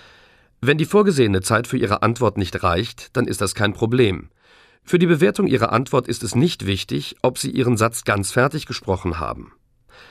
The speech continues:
Es ist aber auch nicht notwendig, dass Sie nach dem Signalton sofort aufhören zu sprechen.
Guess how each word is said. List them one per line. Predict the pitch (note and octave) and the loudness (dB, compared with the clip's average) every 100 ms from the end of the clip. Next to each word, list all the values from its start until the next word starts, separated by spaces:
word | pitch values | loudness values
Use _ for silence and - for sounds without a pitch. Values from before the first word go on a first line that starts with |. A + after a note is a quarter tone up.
| - _ | -20 _
Es | F3+ G3+ | 0 0
ist | - | 2
aber | G#2+ G#2 | 2 4
auch | A#2 | 2
nicht | B2+ A#2+ B2 | 2 0 2
notwendig, | A2+ A2 G#2+ A2+ - - - | 2 2 0 0 -4 -14 -4
dass | C#3+ C#3+ | -2 2
Sie | |
nach | C3+ A2 A#2+ | 4 4 0
dem | C#3 | -2
Signalton | A#2+ A#2+ G2 G2 G2 G#2 G2+ | -2 2 4 2 2 -2 0
sofort | G#2+ - G2+ A#2 - | -2 -2 -4 -4 0
aufhören | G#2+ G2 G2 E2+ E2+ | 0 0 -4 -4 -6
zu | - | -10
sprechen. | - - - - | -12 -12 -12 -14